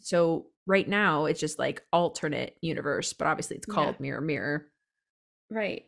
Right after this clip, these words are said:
Speaker 2: I think that that is what's so cool about the Mirror Universe and about Star Trek. If you think about Star Trek as a fandom, one of the most, um,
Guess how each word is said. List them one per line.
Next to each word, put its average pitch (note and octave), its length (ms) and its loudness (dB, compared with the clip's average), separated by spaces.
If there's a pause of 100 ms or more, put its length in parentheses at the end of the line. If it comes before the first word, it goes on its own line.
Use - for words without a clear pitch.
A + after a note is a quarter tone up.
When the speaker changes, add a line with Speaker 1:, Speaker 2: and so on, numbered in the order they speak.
(100)
Speaker 2:
I B3+ 140 4
think C#4 180 6
that G3 120 0
that G3+ 240 -2
is F#3 680 -6 (440)
what's G3+ 200 -4
so F#3+ 220 -2
cool F#3+ 680 -4
about B3+ 360 -4
the C4 80 0
Mirror B3+ 240 2
Universe C4 460 2
and C4 120 0
about A#4+ 300 0
Star A#3 300 0
Trek. G#4 400 -6 (220)
If B3+ 140 -6
you C4 60 2
think C#4+ 200 0
about C#4+ 180 -4
Star A#3 180 -4
Trek A#3+ 160 -4
as A3 100 -4
a G3+ 60 -6
fandom, A#3 680 -2 (380)
one A3+ 140 -2
of A#3 60 0
the A#3 40 0
most, G#3+ 260 -4
um, G#3+ 180 -6